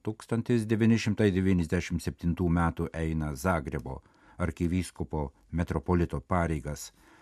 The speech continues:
Du tūkstančiai trečiais metais popiežius Šventasis Jonas Paulius Antrasis jį paskyrė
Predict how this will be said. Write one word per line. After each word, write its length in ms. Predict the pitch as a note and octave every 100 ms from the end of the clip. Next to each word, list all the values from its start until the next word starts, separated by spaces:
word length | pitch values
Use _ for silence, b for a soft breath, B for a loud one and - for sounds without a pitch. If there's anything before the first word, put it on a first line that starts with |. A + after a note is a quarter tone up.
| b b
Du 120 | A2
tūkstančiai 600 | C3+ C3+ - A#2+ A2+ A2
trečiais 480 | - D#2 - G2+ -
metais 440 | G2 F2+ F2 F2 -
popiežius 600 | - F2 - E2+ F2 -
Šventasis 560 | - F2+ F2 F2+ F#2+ A2+
Jonas 360 | A2+ G2+ F2+
Paulius 460 | - F#2 E2+ E2 E2
Antrasis 560 | F#2+ A2 B2 A#2+ A2+ -
jį 240 | C#2+ F2+
paskyrė 800 | - A2+ - - D#2+ D#2+ F#2 G2+